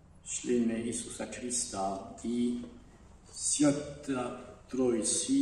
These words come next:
jak my patrzyli, poczynała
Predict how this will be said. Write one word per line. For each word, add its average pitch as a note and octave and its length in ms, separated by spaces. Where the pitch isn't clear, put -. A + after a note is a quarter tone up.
jak A#2 160
my - 920
patrzyli, C3+ 680
poczynała C3 1120